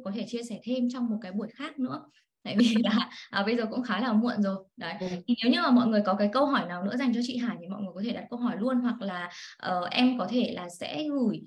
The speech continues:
Speaker 1: em có một cái nhóm, ờ, Zalo riêng dành cho các cái workshop của The Introvert Writer và In-, A Better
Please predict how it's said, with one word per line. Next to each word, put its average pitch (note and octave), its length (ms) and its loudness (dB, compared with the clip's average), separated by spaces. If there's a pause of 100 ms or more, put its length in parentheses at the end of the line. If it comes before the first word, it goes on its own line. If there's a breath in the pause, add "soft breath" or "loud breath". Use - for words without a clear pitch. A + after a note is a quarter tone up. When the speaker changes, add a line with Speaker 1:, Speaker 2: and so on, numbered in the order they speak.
Speaker 1:
em C4+ 160 -2
có F#3+ 80 -2
một A#3+ 160 4
cái G#3+ 100 0
nhóm, G#3 500 0 (260 loud breath)
ờ, F3+ 500 -4
Zalo B3+ 340 4
riêng B3+ 320 2
dành G3 180 -2
cho A#3 200 -8
các C#4 120 -6
cái G3+ 100 0
workshop C4+ 380 -2 (100)
của G3+ 300 0
The E3+ 60 -2
Introvert A3+ 400 0
Writer B3 340 -2
và G3+ 100 -4
In-, A3+ 240 -2
A A3+ 60 -2
Better B3 220 -2